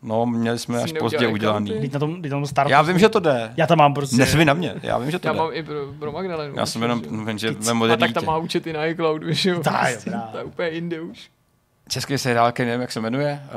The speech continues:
Speaker 1: ehm,
Speaker 2: Ten je bezvadný.
Speaker 3: Určitě, aspoň
Speaker 1: a Pán jede autem,
Speaker 3: Pán jede autem, pozor.
Speaker 1: nabourá,
Speaker 3: Vesničková středisko,
Speaker 1: moderní,
Speaker 3: to není
Speaker 1: moderní,
Speaker 3: seriál.
Speaker 1: dva tisíce šestnáct, nabourá a probudí se v roce osmdesát dva.
Speaker 2: Jo, probudím se včera.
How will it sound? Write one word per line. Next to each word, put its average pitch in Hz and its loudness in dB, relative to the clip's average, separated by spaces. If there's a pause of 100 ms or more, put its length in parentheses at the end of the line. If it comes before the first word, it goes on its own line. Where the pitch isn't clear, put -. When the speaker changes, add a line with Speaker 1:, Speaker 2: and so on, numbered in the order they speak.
(320)
Speaker 1:
ehm, 110 -14
Speaker 2:
Ten 156 -6
je 156 -4
bezvadný. 156 -2
Speaker 3:
Určitě, 202 -2
aspoň - -8
Speaker 1:
a 107 0
Pán 131 4
jede 117 -2
autem, 151 -2 (140)
Speaker 3:
Pán 127 -4
jede 202 -2
autem, 123 -6
pozor. 110 -10
Speaker 1:
nabourá, 143 4
Speaker 3:
Vesničková 139 -2
středisko, 135 -8
Speaker 1:
moderní, 131 -2
Speaker 3:
to 135 -2
není 135 -6
Speaker 1:
moderní, 151 -2
Speaker 3:
seriál. 123 -6 (280)
Speaker 1:
dva 120 0
tisíce 127 0
šestnáct, 131 -2
nabourá 127 0
a 127 -6
probudí 117 -4
se 117 -8
v 113 -6
roce 113 -10
osmdesát 139 -6
dva. 208 0
Speaker 2:
Jo, - -2
probudím 202 0
se 190 -4
včera. 185 -10